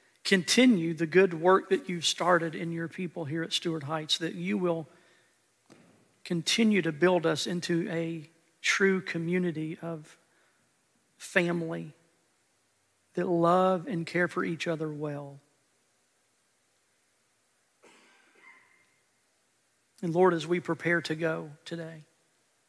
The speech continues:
thank you that you go before us,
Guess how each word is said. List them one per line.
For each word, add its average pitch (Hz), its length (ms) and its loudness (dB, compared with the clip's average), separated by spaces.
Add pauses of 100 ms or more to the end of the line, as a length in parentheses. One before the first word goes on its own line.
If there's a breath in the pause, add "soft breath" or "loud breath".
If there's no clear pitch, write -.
(2750)
thank 185 260 0
you 170 100 0
that 165 120 -4
you 170 140 -4
go 165 180 2
before 160 400 -4
us, - 340 -14